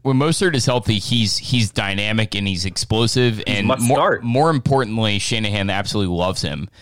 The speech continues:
Speaker 1: Um, he's sandwiched between some really interesting guys, right?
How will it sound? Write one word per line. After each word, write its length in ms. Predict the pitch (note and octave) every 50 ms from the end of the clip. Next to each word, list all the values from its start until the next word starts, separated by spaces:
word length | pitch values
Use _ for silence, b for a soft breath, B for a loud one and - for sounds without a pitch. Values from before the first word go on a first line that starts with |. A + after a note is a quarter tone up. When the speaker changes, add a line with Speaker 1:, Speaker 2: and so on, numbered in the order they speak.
| B B B B B B
Speaker 1:
Um, 360 | G2+ G#2 G#2+ G#2 G2+ G2+ G2+ -
he's 300 | - - B2+ D3+ F#3+ F3+
sandwiched 600 | - - - C#3+ C3 D3+ E3 D#3+ C#3 A#2+ - -
between 280 | A#2 G#2 - A#2+ A#2 G#2+
some 160 | - A2 A2
really 180 | A#2 A#2+ A#2+
interesting 380 | A#2 A2 A2 A2 - - G#2 G2+
guys, 340 | G2+ A2 A2 G2+ F#2+ F2+ -
right? 300 | G2 G#2 A2 A#2+ A#2+